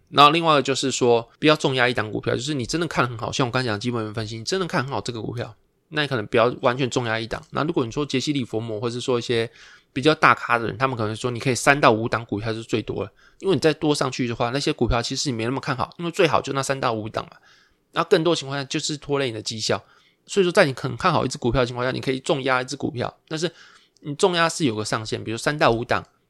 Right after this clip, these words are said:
五档好了，那你最高每个部位就是二十趴嘛，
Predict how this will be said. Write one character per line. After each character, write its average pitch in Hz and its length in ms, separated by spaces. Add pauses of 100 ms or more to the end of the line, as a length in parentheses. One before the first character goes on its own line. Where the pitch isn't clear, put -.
(200)
五 170 160
档 160 180
好 123 140
了， 101 80
那 135 120
你 123 120
最 143 200
高 127 220
每 113 140
个 110 100
部 123 140
位 120 100
就 117 60
是 120 80
二 113 80
十 110 140
趴 110 160
嘛， 104 140